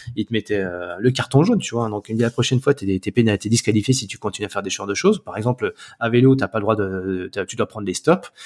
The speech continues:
Euh, feu rouge, tu t'arrêtes. Euh, à la nage, t'as pas le droit de tenir le bateau, c'est interdit, ni à la perche. »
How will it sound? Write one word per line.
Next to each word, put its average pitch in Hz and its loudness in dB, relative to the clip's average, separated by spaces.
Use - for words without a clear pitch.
Euh, 92 -4
feu 110 0
rouge, 127 6
tu 131 2
t'arrêtes. 131 0
Euh, 104 -6
à 127 -2
la 127 4
nage, 131 4
t'as 104 -8
pas - -6
le 110 -4
droit 123 4
de 123 -16
tenir 117 2
le 101 -4
bateau, 98 -2
c'est 98 -4
interdit, 101 -2
ni 139 6
à 120 4
la 107 2
perche. » - -2